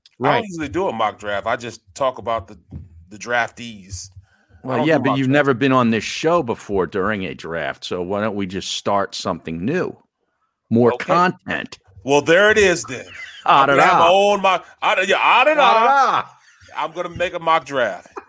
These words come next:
Speaker 1: You will have mock draft one point
Speaker 3: Right.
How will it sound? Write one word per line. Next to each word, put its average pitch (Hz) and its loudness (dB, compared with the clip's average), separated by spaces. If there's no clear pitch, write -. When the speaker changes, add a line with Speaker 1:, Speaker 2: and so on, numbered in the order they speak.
Speaker 1:
You 175 -6
will 208 2
have 196 2
mock 190 2
draft 196 0
one 180 0
point 190 -6
Speaker 3:
Right. 110 -2